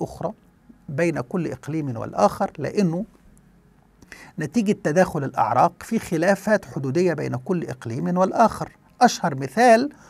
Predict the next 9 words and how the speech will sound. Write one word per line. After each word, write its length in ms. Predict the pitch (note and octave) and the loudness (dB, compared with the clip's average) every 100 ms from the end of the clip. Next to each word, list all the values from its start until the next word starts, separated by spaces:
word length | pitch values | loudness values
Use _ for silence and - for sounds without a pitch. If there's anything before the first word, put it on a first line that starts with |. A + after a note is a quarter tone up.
| - | -6
هو 80 | G#3 | -2
الخلاف 520 | G3 - E3+ G#3 G3 - | -2 0 4 4 4 -2
ما 120 | D#3+ | -2
بين 420 | F3 F#3 E3+ G3 - _ _ _ _ - | 2 2 0 -4 -8 _ _ _ _ -12
إقليم 340 | - F3+ F#3 | -2 0 2
الأمهرة 640 | D3+ - B2 E3+ G#3 B3 | 0 -4 -4 4 4 2
وإقليم 460 | - C#3 - F3 A#2+ | -6 -10 -4 -4 -4
التجراي. 600 | - A2 B2+ F#3 A3 G#3+ - _ - - - - _ | -6 -10 -2 2 2 2 -6 _ -20 -20 -20 -20 _
الأم-، 640 | E3+ E3 D3+ - D#3+ D#3+ | -2 0 -2 -2 -4 -4